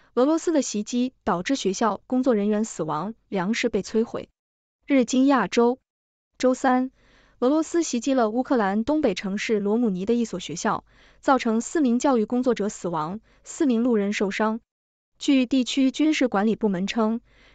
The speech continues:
这次袭击发生在一架俄罗斯无人机击中学校时。另外，俄罗斯无人机还袭击了乌克兰多瑙河港口伊兹梅尔的谷物设施，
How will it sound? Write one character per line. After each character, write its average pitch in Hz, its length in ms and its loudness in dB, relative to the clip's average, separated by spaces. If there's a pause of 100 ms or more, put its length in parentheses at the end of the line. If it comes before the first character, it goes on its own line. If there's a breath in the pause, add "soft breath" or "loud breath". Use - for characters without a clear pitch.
(100)
这 339 140 4
次 277 120 -2
袭 226 160 -2
击 247 220 0
发 247 180 0
生 240 160 -2
在 226 140 2
一 196 100 -2
架 202 320 -2
俄 196 80 -2
罗 214 140 2
斯 254 180 -2
无 220 140 2
人 220 180 2
机 262 160 -2
击 285 180 0
中 247 160 2
学 170 160 -6
校 202 200 -2
时。 - 320 -8 (580)
另 240 140 2
外， 220 260 2 (440 soft breath)
俄 247 80 4
罗 311 120 4
斯 349 160 2
无 277 100 4
人 254 200 4
机 311 360 -2
还 226 200 -2
袭 214 160 -4
击 233 140 -2
了 202 160 0
乌 240 120 -4
克 247 140 0
兰 202 260 0
多 294 140 2
瑙 220 160 0
河 190 160 -6
港 202 240 -2
口 - 340 -4
伊 247 100 -2
兹 269 140 -2
梅 226 100 2
尔 208 180 0
的 175 100 -6
谷 175 200 -8
物 190 80 -4
设 202 200 -2
施， 233 320 -2